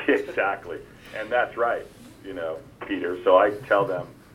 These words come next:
"What, do you wanna have a life? You know, do you play sports? Do you have a job?" Um, these are college courses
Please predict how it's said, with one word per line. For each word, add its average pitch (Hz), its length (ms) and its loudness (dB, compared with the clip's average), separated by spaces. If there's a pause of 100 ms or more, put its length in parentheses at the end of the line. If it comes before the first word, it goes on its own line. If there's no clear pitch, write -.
(960)
"What, 107 320 -4
do 101 60 -12
you 110 80 -4
wanna 113 180 4
have 110 100 4
a 107 40 0
life? 110 320 0 (300)
You 87 80 -18
know, 92 140 -10
do 101 80 -14
you 92 100 -12
play 98 320 0
sports? 120 380 -4 (280)
Do 85 60 -14
you 80 100 -8
have 87 120 -6
a 95 100 -8
job?" 113 420 0 (600)
Um, - 500 -12 (260)
these 95 180 -4
are 104 60 2
college 98 420 4
courses 98 340 -6